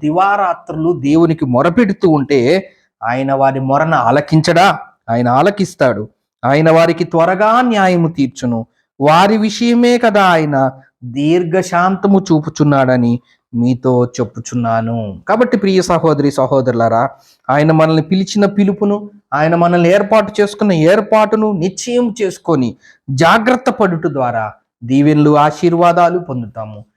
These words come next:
ఆశీర్వాదపు పిలుపులో ఉండాలని ఈ ఉదయకాలం ముందు ఈ లేఖన భాగముల ద్వారా మనం జ్ఞాపకం చేసుకుంటూ ఉన్నాం. అలాంటి స్థితిలో మనల్ని ఉంచినందుకు ఈ ఉదయకాలం ముందు మనం దేవుణ్ణి స్తుతించబద్దులమై ఉన్నాం. దేవుడి కొన్ని లేఖన భాగములు మన కొరకు దీవించును గాక.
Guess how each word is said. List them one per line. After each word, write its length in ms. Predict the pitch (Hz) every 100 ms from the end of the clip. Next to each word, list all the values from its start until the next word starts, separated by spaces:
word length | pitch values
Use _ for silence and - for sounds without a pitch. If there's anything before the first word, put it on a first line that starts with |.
| _ -
ఆశీర్వాదపు 880 | 151 160 180 196 190 196 208 226 190
పిలుపులో 520 | 208 220 262 269 247
ఉండాలని 680 | 196 160 143 127 120 113 107 _ _ -
ఈ 40 |
ఉదయకాలం 520 | 120 135 135 139 131 131
ముందు 160 | 127
ఈ 60 | 127
లేఖన 320 | 127 131 131
భాగముల 400 | 127 123 120 123
ద్వారా 420 | 120 117 117 117 - _ _
మనం 160 | 117 123
జ్ఞాపకం 480 | 117 123 127 - 127 123
చేసుకుంటూ 440 | 120 - 120 120
ఉన్నాం. 280 | 120 120 113
అలాంటి 340 | 139 151 151
స్థితిలో 420 | - 202 202 208
మనల్ని 320 | 190 151 135 123
ఉంచినందుకు 680 | 120 120 117 107 - 107 - _ _ -
ఈ 40 |
ఉదయకాలం 480 | 113 117 117 117 117
ముందు 180 | 113 113
మనం 320 | 117 113 113
దేవుణ్ణి 360 | 117 117 113 117
స్తుతించబద్దులమై 1000 | - 117 123 117 110 107 113 110 110
ఉన్నాం. 260 | 107 107 95 _
దేవుడి 260 | 160 180 165
కొన్ని 220 | 170 170
లేఖన 320 | 151 135 131
భాగములు 380 | 120 117 110 110
మన 180 | 110 110
కొరకు 320 | 110 107 -
దీవించును 520 | 104 107 107 101 104
గాక. 340 | 101 101 98